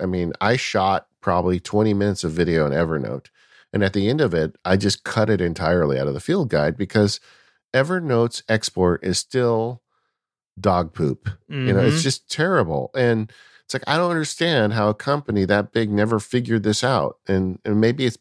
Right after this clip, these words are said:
Speaker 1: their underlying technology doesn't allow for it or whatever, but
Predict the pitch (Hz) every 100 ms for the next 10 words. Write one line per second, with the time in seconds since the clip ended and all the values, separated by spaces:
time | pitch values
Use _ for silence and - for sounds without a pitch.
0 | - 101 98 104 98 98 90 90 92 87
1 | 110 110 110 95 87 71 76 110 101 -
2 | 104 104 92 71 80 82 110 110 101 95